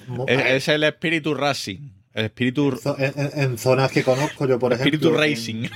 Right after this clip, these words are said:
Speaker 2: <laughs>
Speaker 1: cuando hay tres semáforos más o menos juntos, tan cerquita, o quinientos metros cada uno, normalmente no tienen por qué ir a la vez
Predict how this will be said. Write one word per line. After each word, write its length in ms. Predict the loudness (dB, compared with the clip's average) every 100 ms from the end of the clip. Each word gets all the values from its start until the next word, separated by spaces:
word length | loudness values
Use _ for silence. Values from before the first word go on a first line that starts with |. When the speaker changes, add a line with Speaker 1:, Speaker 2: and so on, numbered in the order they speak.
| -14 -18 -8
Speaker 2:
<laughs> 500 | -6 -6 -12 -14 -14
Speaker 1:
cuando 260 | -12 -2 2
hay 100 | 4
tres 180 | 2 0
semáforos 540 | 0 -2 2 2 2 -4 -12
más 160 | -10
o 60 | -6
menos 200 | -4 -4
juntos, 360 | -6 -2 -2 -2
tan 160 | -4
cerquita, 440 | -4 -4 -4 0 2
o 200 | 2 4
quinientos 360 | 2 2 -2
metros 280 | -2 -2 -2
cada 180 | 0 2
uno, 300 | 0 -2 -8 -14 _ _ _ _ _ _
normalmente 540 | -2 0 2 2 0 -2
no 260 | -2 -2 0
tienen 320 | 2 2 2
por 180 | 0 2
qué 140 | 2
ir 100 | 2
a 60 | 0
la 100 | 0
vez 320 | 0 -2